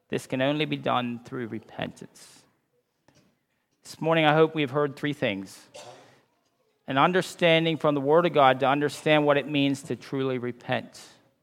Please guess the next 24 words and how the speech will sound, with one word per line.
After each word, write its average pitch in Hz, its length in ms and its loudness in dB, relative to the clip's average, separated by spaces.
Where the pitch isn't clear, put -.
I 117 80 -10
hope 131 200 -4
we 143 80 -4
have 147 160 4
a - 20 -2
realiza-, 139 680 2
I 131 100 0
hope 151 260 -4
we 139 80 -2
heard 139 340 -2
a 135 120 -4
realization 135 840 0
that 127 320 -2
we 139 240 -2
aren't 156 340 0
perfect 208 420 -4
Christians 110 680 -8
and 131 420 0
never 165 260 4
will 170 280 4
be, 120 280 -2
but 117 320 -4
repentant 135 840 -8
Christians, 92 680 -12